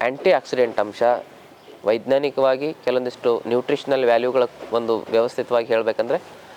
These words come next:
ಆ್ಯಂಟಿ ಆಕ್ಸಿಡೆಂಟ್ ಇದರಲ್ಲಿದೆ, ಹಾಗೂ ಇದರಲ್ಲಿರ್ತಕ್ಕಂಥ ಫೈಬರ್ನ ಅಂಶ, ಹಾಗೂ ಇದರಲ್ಲಿರ್ತಕ್ಕಂಥ ವಿಟಮಿನ್ ಸಿ ಅಂಶ ನಮ್ಮ ಪ್ಯಾಂಕ್ರಿಯಾಸನ್ನು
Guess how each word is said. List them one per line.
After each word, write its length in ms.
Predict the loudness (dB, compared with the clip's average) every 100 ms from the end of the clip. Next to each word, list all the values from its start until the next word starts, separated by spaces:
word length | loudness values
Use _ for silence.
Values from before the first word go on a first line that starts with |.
| -10 -4
ಆ್ಯಂಟಿ 300 | -4 0 0
ಆಕ್ಸಿಡೆಂಟ್ 420 | 0 -2 -2 -2
ಇದರಲ್ಲಿದೆ, 440 | -2 0 0 0 -4 -20 -20 -20 -20 -20 -20 -20 -20 -20 -18 -2
ಹಾಗೂ 320 | -2 0 2
ಇದರಲ್ಲಿರ್ತಕ್ಕಂಥ 580 | 2 2 0 -2 -2 -2
ಫೈಬರ್ನ 520 | 0 0 2 2 2
ಅಂಶ, 240 | -2 0 0 0 -2 -20 -20 -20 -20 -20 -20 -20 -20 -20 -12 0
ಹಾಗೂ 280 | 2 2 2
ಇದರಲ್ಲಿರ್ತಕ್ಕಂಥ 580 | 2 2 -2 -4 -4
ವಿಟಮಿನ್ 400 | -2 0 -2 -2
ಸಿ 360 | -6 -2 -2 0 -2
ಅಂಶ 240 | -4 -2 0 0 -6 -20 -20 -20 -20 -20 -20 -18 -4
ನಮ್ಮ 240 | 0 0
ಪ್ಯಾಂಕ್ರಿಯಾಸನ್ನು 1200 | 0 0 0 -2 -6 0 2 2 2 -2 -2 -4